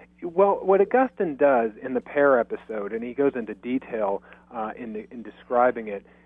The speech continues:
he gives an account of what it's like not only for him to fall into sin, but what it's like for any human being to fall into sin. Now, it should come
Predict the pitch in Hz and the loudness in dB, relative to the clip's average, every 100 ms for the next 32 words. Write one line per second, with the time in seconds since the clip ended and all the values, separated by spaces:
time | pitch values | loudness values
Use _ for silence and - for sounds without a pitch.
0 | _ - 185 190 240 233 196 165 - - | _ -12 -10 -4 0 0 -2 -8 -8 -4
1 | 147 143 139 - 123 120 117 _ 120 120 | 2 2 0 -4 -2 0 -2 _ -8 0
2 | 151 151 - 127 117 117 _ - _ 135 | 2 2 0 -4 -2 -4 _ -20 _ -2
3 | 139 165 156 135 120 - 123 117 - - | 2 2 2 -2 -4 -4 -4 -4 -8 -2
4 | 185 120 98 - _ 131 - 120 110 107 | 2 2 -2 -18 _ -14 -4 0 0 -2
5 | 92 - 98 90 - _ - - - 151 | -10 -14 -16 -18 -20 _ -20 -14 0 2
6 | 147 147 143 - 143 135 139 127 147 151 | 4 4 2 2 0 0 -6 -6 -6 -8
7 | - 120 101 95 95 - - 101 104 98 | -8 -10 -10 -10 -12 -14 -20 -8 -4 -4
8 | 92 87 - 95 - _ - - - 147 | -6 -14 -16 -16 -16 _ -20 -20 -6 0
9 | 143 143 143 - 180 - 165 143 | 2 2 0 0 0 2 0 -2